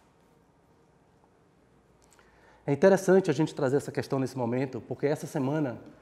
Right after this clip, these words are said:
saiu o relatório da Anistia Internacional sobre a condição do Brasil,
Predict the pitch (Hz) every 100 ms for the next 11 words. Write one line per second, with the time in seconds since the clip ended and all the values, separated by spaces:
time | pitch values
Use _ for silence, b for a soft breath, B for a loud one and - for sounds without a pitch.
0 | B B - 139 143 147 135 139 143 139
1 | 131 - 135 135 131 131 113 120 123 B
2 | B B B - 139 139 160 151 - 165
3 | 160 147 123 123 139 156